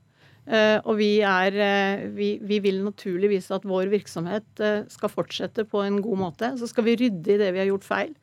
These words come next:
Vi har gjort alvorlige feil, og det har vi bedt om unnskyldning for. Det viktigste nå, det er jo at vi klarer å rette opp de feilene. Og så er det viktig at, eh, de som er i kontakt med nav til enhver tid, ser at arbeidet fortsetter, eh,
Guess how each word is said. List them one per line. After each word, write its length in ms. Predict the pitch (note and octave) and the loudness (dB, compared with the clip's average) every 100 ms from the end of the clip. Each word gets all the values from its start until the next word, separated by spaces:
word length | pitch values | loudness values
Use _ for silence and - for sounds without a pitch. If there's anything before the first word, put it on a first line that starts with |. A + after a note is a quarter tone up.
| _ - _ - | _ -20 _ 0
Vi 80 | |
har 100 | B3+ | 2
gjort 160 | G3+ - | 2 0
alvorlige 420 | G#3+ G3+ F3+ G3 - | 0 2 0 0 -2
feil, 280 | G#3 C4 C4+ | -4 -2 -2
og 80 | |
det 80 | A3+ | 0
har 60 | A3 | 0
vi 100 | A3 | 0
bedt 160 | G3+ G3+ | 0 -2
om 140 | G3 | -2
unnskyldning 400 | F3+ - E3+ E3+ | -2 -4 -6 -6
for. 160 | - B3 G4+ _ - - _ | -4 -4 -4 _ -20 -20 _
Det 140 | A3+ | -2
viktigste 480 | A#3+ B3 F#3 - A#3 | 0 -2 -6 -4 0
nå, 220 | A3+ G#3+ B3 | 2 2 2
det 80 | |
er 160 | A#3 G#3 | 2 0
jo 100 | F3 | -2
at 120 | F3 | -2
vi 60 | A3 | -4
klarer 320 | - G#3+ F3+ | -2 -2 0
å 40 | F#3+ | -2
rette 280 | A3 - F3 | -6 -6 -8
opp 80 | - | -4
de 140 | F#3+ | -4
feilene. 460 | F#3+ - - F#3 G3+ - _ - _ | -4 -8 -4 -2 -2 -6 _ -20 _
Og 80 | B3+ | 0
så 100 | D#4+ | 4
er 80 | D#4 | 4
det 60 | D4 D4 | 2 -2
viktig 240 | - F3+ F3+ | -4 -2 0
at, 280 | G3 - A3 | -2 -4 0
eh, 180 | G#3+ | 0
de 180 | G3 G3 | 0 -4
som 260 | F#3 A3 G#3 | -4 -4 -2
er 200 | F3+ F3 | -2 -2
i 40 | |
kontakt 440 | - G#3 - E3 - - | -4 -6 -4 -10 -12 -6
med 160 | F#3+ | -4
nav 240 | F3+ F3+ - | -2 -4 -4
til 140 | G3+ | -2
enhver 300 | G3 F3+ F3+ | 0 -2 -4
tid, 260 | - D#4 G4+ | -4 -6 -6
ser 320 | - F#3 E3+ | -2 0 0
at 120 | F#3 | -4
arbeidet 680 | - G#3+ E3+ D#3+ E3+ F#3 - | -6 -6 -4 -6 -6 -8 -8
fortsetter, 720 | - D#3 - D#3+ - F3+ F3+ | -12 -10 -8 -10 -6 -4 -4
eh, 240 | A3+ F#3 | -6 -8